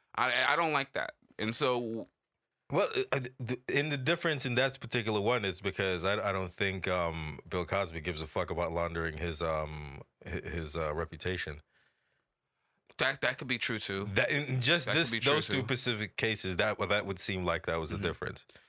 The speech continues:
Speaker 1: You know, but, um, I mean, I'm sure that regardless of whether he wanted to, to, I'm sure he didn't want that on his name. You know what I mean?
Speaker 2: Definitely not. Absolutely.
Speaker 1: And so, yeah, you, I, I agree with you. You're right. He probably did very little, <laughs> uh, because he didn't see what he did as wrong.
Speaker 2: Yeah, he
Speaker 1: And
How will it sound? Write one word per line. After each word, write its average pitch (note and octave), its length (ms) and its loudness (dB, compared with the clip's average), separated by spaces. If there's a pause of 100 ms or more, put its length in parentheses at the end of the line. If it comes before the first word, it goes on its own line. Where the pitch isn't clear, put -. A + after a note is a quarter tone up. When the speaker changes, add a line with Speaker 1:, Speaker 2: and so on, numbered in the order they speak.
(100)
Speaker 1:
You A#2+ 120 -4
know, A2 180 0
but, B2 140 0
um, A#2+ 420 2
I D#3+ 80 2
mean, A#3 140 2
I'm A3 100 2
sure G#3+ 240 2
that C#3 300 2 (500)
regardless D3+ 380 2
of D#3 60 -4
whether B2+ 120 0
he A#2+ 100 -6
wanted A2+ 360 -2
to, G2+ 480 0 (240)
to, F#2+ 380 -2 (140)
I'm B2+ 80 2
sure G3+ 160 2
he F#3 80 2
didn't D#3 220 4
want C3 200 0
that G#2 140 4
on G2 140 0
his F#2+ 220 -4
name. E2+ 340 -6
You C3 140 -2
know C#3+ 100 2
what C3+ 100 4
I D#3+ 40 6
mean? B2 100 0
Speaker 2:
Definitely A2 260 2
not. E2 280 0
Absolutely. A#2 340 2
Speaker 1:
And - 20 2
so, B2+ 220 4
yeah, A2 300 2
you, G#2+ 260 -2
I, C#3 220 4
I - 20 6
agree D3+ 240 0
with G#2+ 220 -2
you. G2+ 80 0
You're A2 340 2
right. G#2 240 2
He B2 100 0
probably A#2+ 320 0
did G2+ 220 -2
very G#2 240 2
little, A2+ 380 0 (120)
<laughs> - 600 -4
uh, A2 280 6
because A2+ 280 -2
he A#2+ 80 0
didn't A#2+ 200 0
see A#2+ 180 0
what G#2+ 160 0
he G#2+ 80 -2
did F#2+ 160 -2
as F#2+ 120 -4
wrong. G#2+ 380 0
Speaker 2:
Yeah, F2 300 2
he F2 60 -6
Speaker 1:
And F2+ 80 -8